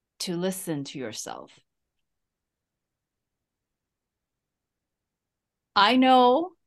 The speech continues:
So for all the audience listeners out there, if you have digestive issues, you know, diarrhea, constipation, and you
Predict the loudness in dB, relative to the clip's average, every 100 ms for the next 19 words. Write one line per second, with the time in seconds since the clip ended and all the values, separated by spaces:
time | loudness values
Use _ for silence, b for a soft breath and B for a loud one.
0 | -20 B B -4 4 6 8 6 2 0
1 | 2 4 4 4 4 4 4 0 -2 -4
2 | -6 -4 -4 -4 -2 2 2 2 2 2
3 | 0 0 -2 -4 -6 0 0 0 -2 0
4 | 0 0 0 -2 -2 -6 -8 -4 -6 -4
5 | -6 -6 -6 -8 -8 -6 -6 -6 -6 -2
6 | 0 0 -2 -2 -4 -6 -10 -10 -12 -10
7 | -10 -8 -10 -10 -10 -12 b b b b
8 | b _ -10 -6 -4 -4 -4 -2 -2 -2
9 | -4